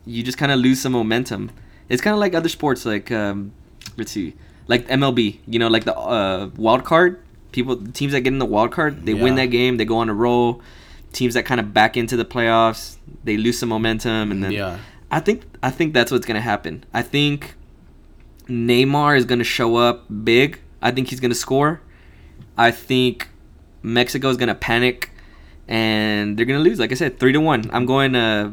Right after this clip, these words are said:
Speaker 2: When is, when are they playing?
Speaker 1: Monday, nine A M.
Speaker 2: Monday, so that'd be July second,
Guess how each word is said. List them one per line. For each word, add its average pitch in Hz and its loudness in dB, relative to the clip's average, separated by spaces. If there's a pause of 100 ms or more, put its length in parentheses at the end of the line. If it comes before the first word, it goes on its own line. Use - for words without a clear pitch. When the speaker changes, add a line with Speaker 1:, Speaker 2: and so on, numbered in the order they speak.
(100)
Speaker 2:
When 147 2
is, 156 0
when 147 -2
are 151 -2
they 147 -2
playing? 135 -4
Speaker 1:
Monday, 117 2
nine 107 -2
A 107 -2
M. 69 -6 (220)
Speaker 2:
Monday, 127 0
so 113 -6
that'd 120 -2
be 117 -2
July 113 -4
second, 107 -8